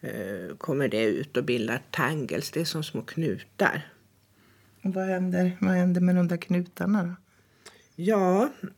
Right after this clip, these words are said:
Speaker 1: eh, de lägger sig på nervernas ändar. Och,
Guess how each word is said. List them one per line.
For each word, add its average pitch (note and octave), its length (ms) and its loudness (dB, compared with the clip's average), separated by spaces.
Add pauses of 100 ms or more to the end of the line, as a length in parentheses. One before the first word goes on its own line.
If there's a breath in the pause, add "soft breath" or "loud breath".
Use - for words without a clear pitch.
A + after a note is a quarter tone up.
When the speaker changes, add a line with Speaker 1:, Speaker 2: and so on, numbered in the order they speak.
(160)
Speaker 1:
eh, F3+ 240 4
de F#3+ 340 6
lägger B3 360 4
sig A3+ 180 0
på A3 140 0
nervernas F#3 600 2
ändar. F#3 640 2 (1120 loud breath)
Och, E3+ 360 4